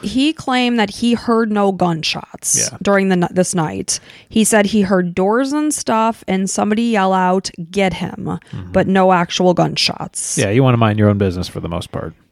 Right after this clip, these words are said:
Speaker 1: It was reported that Michael suffered from frontal lobe brain damage, bipolar disorder, schizoaffective disorder, complex partial seizure disorder,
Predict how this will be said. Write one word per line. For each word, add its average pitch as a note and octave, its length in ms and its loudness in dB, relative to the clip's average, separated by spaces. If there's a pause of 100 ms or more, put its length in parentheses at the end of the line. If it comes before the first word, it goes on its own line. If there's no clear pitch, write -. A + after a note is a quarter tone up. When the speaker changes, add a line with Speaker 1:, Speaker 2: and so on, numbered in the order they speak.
(120)
Speaker 1:
It A#3 140 0
was B3 180 -2
reported A#3 500 0
that A#3 160 0
Michael G#3 380 0
suffered A#3+ 460 -2
from F#3+ 240 0
frontal C4+ 580 0
lobe A#3 340 0
brain G#3 380 2
damage, F3+ 540 0
bipolar G#3+ 560 0
disorder, G3+ 580 2
schizoaffective G3+ 1000 -2
disorder, G3 680 2
complex A#3 600 -2
partial G#3+ 420 0
seizure A3 520 0
disorder, G3+ 760 2